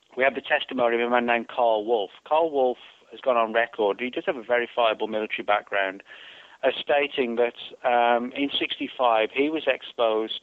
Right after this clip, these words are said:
to, um, a story while working on a, a nasa-related program during the course of his Air Force employment, where he was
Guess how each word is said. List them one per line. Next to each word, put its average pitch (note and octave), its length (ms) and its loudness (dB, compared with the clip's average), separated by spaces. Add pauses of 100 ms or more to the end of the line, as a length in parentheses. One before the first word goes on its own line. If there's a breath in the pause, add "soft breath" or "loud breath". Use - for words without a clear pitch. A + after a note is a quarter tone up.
to, G#2+ 480 0
um, G#2+ 560 2
a B2+ 100 -4
story B2 560 2 (340 loud breath)
while B2 220 2
working B2 460 -2
on A2+ 160 0
a, G#2+ 300 2 (100)
a A#2 80 0
nasa-related A2 840 0
program G#2+ 560 0 (120)
during G#2+ 220 -4
the G#2 80 -12
course A2+ 320 -2
of G#2 60 -10
his G2+ 100 -8
Air A2 260 2
Force G#2+ 260 -2 (160)
employment, A2 520 -2 (520 loud breath)
where C3 460 2
he C3 100 0
was C3+ 140 -2